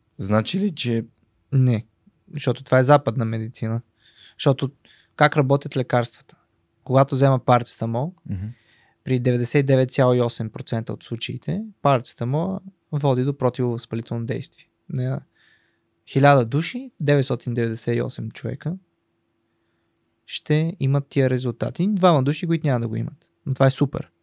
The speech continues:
Speaker 2: Защо? Защото деветстотин деветдесет и осем ще бъдат излекувани. И аз подкрепям тази тенденция, защото лекарствата помагат. И не може,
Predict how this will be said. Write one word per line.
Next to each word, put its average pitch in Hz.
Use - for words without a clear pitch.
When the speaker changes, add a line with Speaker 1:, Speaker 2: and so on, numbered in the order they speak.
Speaker 2:
Защо? 135
Защото 123
деветстотин 117
деветдесет 123
и 120
осем 117
ще -
бъдат 117
излекувани. 131
И 127
аз 120
подкрепям 127
тази 120
тенденция, 117
защото 123
лекарствата 120
помагат. 127
И 160
не 143
може, 160